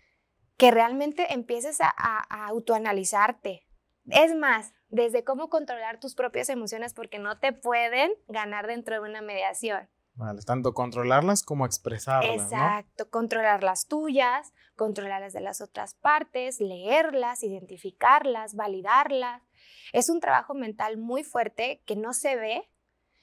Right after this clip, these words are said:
Speaker 1: pero ya cuando empiezan la práctica, ¿no? Y que los abogados, te digo, que tienen una trayectoria, dice, "Qué difícil es esto". Ah, sí, le digo, "No, no es fácil. No es como un cambio de la noche a la mañana".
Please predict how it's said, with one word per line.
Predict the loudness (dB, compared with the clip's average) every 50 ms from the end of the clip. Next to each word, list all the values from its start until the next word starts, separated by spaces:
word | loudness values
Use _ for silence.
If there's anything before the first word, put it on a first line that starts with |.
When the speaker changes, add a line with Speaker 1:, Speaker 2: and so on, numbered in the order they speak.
| _ _ 2
Speaker 1:
pero | 6 6 8
ya | 8 8 6 6
cuando | 4 2 2 0
empiezan | 0 0 0 0 0 -2 0
la | -2 0 2
práctica, | 4 2 2 2 2 -4 -4 0 0 0
¿no? | 0 2 0 -2
Y | -2
que | 0 0 0
los | 0 0 -2 -4
abogados, | -6 -2 4 6 6 6 6 4
te | -2
digo, | -2 -2 -2
que | -4 -4 -4
tienen | -4 -4 -4 -4 -4
una | -4 -6 -6
trayectoria, | -6 -6 -8 -6 -6 -6 -6
dice, | -6 -8 -10
"Qué | -10 -6 -4
difícil | -4 0 0 0 2 2 0 0 -2
es | -2 -2
esto". | -2 -2 0 2 2 2 2 2 _ _ _ _ _ _ -20 -20 _ _ _ -4 2
Ah, | 6 6 6 6 4 2
sí, | -2 -2 -2 0
le | 2 2
digo, | 2 2 2 0
"No, | 0 -2 -4 -2
no | -2
es | -2 -4 -2
fácil. | 0 0 0 0 0 -4 -6 -6 -6 -8 _ _ _ _ _ _ _ _ _ -6
No | -2 0 0 0 0
es | -2 -4 -2
como | -2 -4 -2 -2 -4
un | -2
cambio | 0 -2 0 0 -2 -2
de | -2
la | -2 -4
noche | -6 -8 -8 -10 -10
a |
la | -10 -10
mañana". | -10 -10 -10 -8 -8 -6 -6 -6 -6 -8 -10